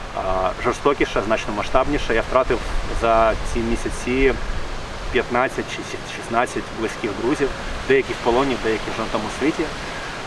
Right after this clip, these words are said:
Але якби я не пішов, то було б ще гірше. Хай чуть-чуть, хай трішки, але щось я таки внесу в нашу велику спільну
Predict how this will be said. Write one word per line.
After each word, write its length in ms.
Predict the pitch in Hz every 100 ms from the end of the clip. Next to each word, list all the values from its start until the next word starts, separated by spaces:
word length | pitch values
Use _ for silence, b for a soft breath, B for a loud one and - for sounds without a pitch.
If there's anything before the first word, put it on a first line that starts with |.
| -
Але 360 | 123 113 123 143
якби 240 | 139 127
я 60 | 165
не 100 | 160
пішов, 360 | 147 - 185 196 -
то 80 | 139 135 135 135 131 123 110 - - - 117 107
було 120 | 117
б 120 | 123 -
ще 140 | 156
гірше. 360 | 123 113 - 92 95 -
Хай 220 | 127 139 135 127 - -
чуть-чуть, 320 | - - 202 - - - - - - -
хай 140 | 127 135
трішки, 440 | 135 175 - 135
але 240 | 110 110
щось 320 | 113 143 135 120
я 380 | 117 117 110 - - -
таки 120 | - 120
внесу 380 | - 135 -
в 580 | 110 - 98 95 90 -
нашу 180 | 110 -
велику 280 | 117 127 113
спільну 240 | - 113